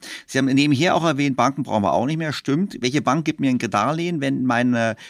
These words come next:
zukünftigen Einnahmen davon abhängen, dass ich vom Staat was zugeteilt bekomme? Und jetzt machen wir uns nichts vor, Frau Herrmann. Jetzt kann man natürlich, Sie schreiben im Buch ja, in England, da war die Administration, diese Verwaltung dieser, dieser Planwirtschaft war so exzellent, da waren die besten Leute drin.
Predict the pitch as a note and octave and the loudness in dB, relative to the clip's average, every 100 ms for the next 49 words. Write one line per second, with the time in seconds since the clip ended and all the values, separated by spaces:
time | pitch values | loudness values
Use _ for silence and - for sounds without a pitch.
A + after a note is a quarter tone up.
0 | - - F3 F3 C#3+ B2+ D#2+ G2 E3 D3+ | -6 0 2 2 0 0 0 0 2 2
1 | C#3+ D3 B2 B2 - C#3 - D#3+ D#3+ C#3+ | 2 0 0 0 -2 -4 -4 -2 -2 -2
2 | C3+ C3 - G#2 - G#2 A2 D#3+ - - | -4 -6 -6 -6 -4 -2 0 -2 -6 -14
3 | - - C3 G#3 G3 - F2+ E2+ F#2 - | -10 -4 -2 0 0 2 0 0 -6 -6
4 | D#2+ D#2+ C2 F#2+ G#2 C3 C#3+ C#3 A2+ G#2 | -4 -4 -4 -6 -2 0 2 0 -2 -4
5 | B2+ E3 F#3+ D#3+ F3 F#3 G#3 G#3+ - - | -2 -2 0 0 0 0 0 -2 -10 -20
6 | - - _ - A2+ - C#3 C#3+ D3 B2 | -20 -20 _ -8 -4 0 0 0 -2 -4
7 | A#2 F2+ C3 C#3+ A2+ C#3 A#2+ A#2+ G#2+ G#2 | -6 -4 -2 0 0 -2 0 0 0 0
8 | A2+ D3+ C3+ A#2+ G#2 G#2+ A#2 A2+ A#2 A#2 | -2 0 0 0 0 0 0 0 -2 -4
9 | A2 A2+ G2 C3 C#3 A#2 G2 G2+ G#2 E3 | -4 -6 -4 -2 0 -2 -2 -2 2 2
10 | D#3+ B2+ A2+ A2+ G#2+ G2 G#2 - A2+ D3 | 2 -2 0 2 2 0 -4 -2 -2 -2
11 | - A#2 G#2+ G#2 G2+ - G2+ B2+ A#2 F#2+ | -4 -6 -4 -4 -6 -6 -4 -2 -2 -2
12 | G#2+ G#2+ G#2+ A2+ G#2 C#3 F3 E3+ F#3+ A3 | -2 -2 -2 -2 -2 -2 -4 0 0 0